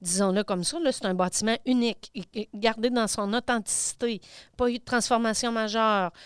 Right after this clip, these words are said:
euh, avec plein d'éléments, euh, de... Ben, en fait, tout le matériel, là, les artefacts, la collection appartenait à Garde du chemin. Il y a très peu d'éléments qui proviennent d'ailleurs.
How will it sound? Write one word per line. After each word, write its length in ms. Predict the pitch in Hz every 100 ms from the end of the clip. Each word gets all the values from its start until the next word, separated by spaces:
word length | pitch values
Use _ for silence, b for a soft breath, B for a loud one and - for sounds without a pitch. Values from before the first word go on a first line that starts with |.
| B B
euh, 480 | 202 196 196 196 196 - _ - -
avec 280 | 208 233 - - -
plein 240 | 277 311
d'éléments, 680 | 226 262 294 247 233 240 294 320 _ -
euh, 280 | 202 208 202 185 170 170
de... 400 | 208 196 190 180 B B
Ben, 100 | 202
en 60 | 180
fait, 200 | 294 294 _ -
tout 100 | 311
le 80 | 262
matériel, 600 | 214 190 175 190 311 330
là, 100 | 208
les 220 | 190 180
artefacts, 440 | 170 190 - 277 240
la 120 | 180
collection 800 | - 269 220 - - 214 214 320 b b b -
appartenait 580 | 269 277 - 220 226 330
à 60 |
Garde 220 | 196 185 170
du 60 |
chemin. 280 | - 175 156 _ _ _ -
Il 40 |
y 40 | 214
a 40 |
très 240 | - 294 277
peu 140 | 311
d'éléments 380 | 254 233 226 247
qui 120 | -
proviennent 380 | - 180 180 175
d'ailleurs. 380 | 170 165 151